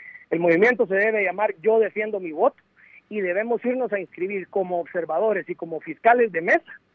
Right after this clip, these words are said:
todos los guatemaltecos que lo podamos hacer. Tenemos que estar presentes el día de la elección,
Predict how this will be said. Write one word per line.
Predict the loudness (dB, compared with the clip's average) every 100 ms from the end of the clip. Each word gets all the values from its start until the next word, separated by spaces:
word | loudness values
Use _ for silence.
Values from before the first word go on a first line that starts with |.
| _ _ _ _
todos | 6 6 4
los |
guatemaltecos | -4 -10 -12 -8 -6 -6
que | -8
lo | -6
podamos | -6 -6 -8
hacer. | -12 -10 -12 -4
Tenemos | -2 0 2 2
que | 0
estar | 4 4 4
presentes | 0 2 0 0
el | -4
día | 4 4
de |
la | 4
elección, | -2 2 2 2